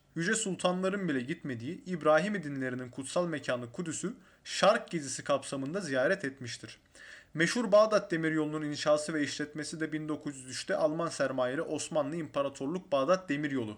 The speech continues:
şirketine verilmiştir. Fransızlar ve İngilizlere geldiğimizde ise ilişkilerin Almanlarla olduğu kadar dostane olmadığı aşikar. Yine de Avrupa seyahatinde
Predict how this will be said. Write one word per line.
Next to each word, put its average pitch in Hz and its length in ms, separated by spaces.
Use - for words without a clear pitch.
şirketine 135 560
verilmiştir. 120 580
Fransızlar 254 640
ve 233 60
İngilizlere 214 480
geldiğimizde 202 680
ise 185 300
ilişkilerin 175 600
Almanlarla 170 640
olduğu 160 300
kadar 147 340
dostane 135 420
olmadığı 127 360
aşikar. 113 500
Yine 208 200
de 165 40
Avrupa 151 360
seyahatinde 127 720